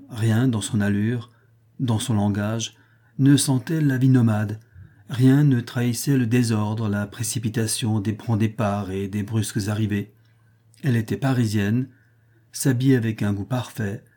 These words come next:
sans aucun de ces burnous, de ces sarapés excentriques qui font reconnaître les femmes d'officiers et de marins perpétuellement en tenue de voyage. Quand je sus que je l'aimais,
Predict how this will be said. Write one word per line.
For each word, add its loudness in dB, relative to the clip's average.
sans 2
aucun 0
de 2
ces 0
burnous, 4
de 0
ces -4
sarapés -4
excentriques 0
qui -6
font 0
reconnaître 2
les 0
femmes 0
d'officiers 0
et 0
de 0
marins 0
perpétuellement -2
en -6
tenue 0
de -2
voyage. -4
Quand 0
je 0
sus 0
que -2
je -2
l'aimais, -2